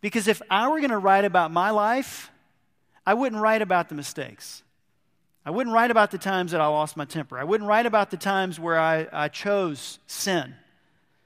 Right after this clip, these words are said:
I would put the glorious things. I'd put the great moments, you know, like we do on social media often. I, I would choose those things.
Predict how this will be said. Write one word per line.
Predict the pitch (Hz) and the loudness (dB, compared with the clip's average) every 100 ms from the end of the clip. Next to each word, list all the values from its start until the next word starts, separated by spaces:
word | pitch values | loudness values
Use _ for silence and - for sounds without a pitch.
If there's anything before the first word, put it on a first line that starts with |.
| _ _ _ _ - | _ _ _ _ -2
I | 202 | 0
would | 285 - | 0 -2
put | 262 - | -6 -6
the | |
glorious | 185 214 214 202 160 | -6 -2 2 2 0
things. | 269 143 131 160 | -6 -8 -6 -4
I'd | 214 | -4
put | 277 - | -4 -6
the | |
great | 175 190 208 180 | -2 2 4 2
moments, | 180 156 123 - - - - _ _ _ _ _ _ _ | -2 -4 -6 -14 -16 -16 -20 _ _ _ _ _ _ _
you | 185 | -6
know, | 190 | 0
like | 196 202 | 0 0
we | 202 | -2
do | 196 | -2
on | 190 170 | -4 -4
social | 185 170 175 | -6 -6 -6
media | 160 135 131 - | -6 -6 -8 -8
often. | 127 - - 120 | -8 -8 -10 -2
I, | 214 | 2
I | 208 | 6
would | 294 277 | 4 4
choose | - 254 170 | 2 0 2
those | 185 220 208 | 6 6 6
things. | - 151 135 - - | -2 -6 -8 -14 -20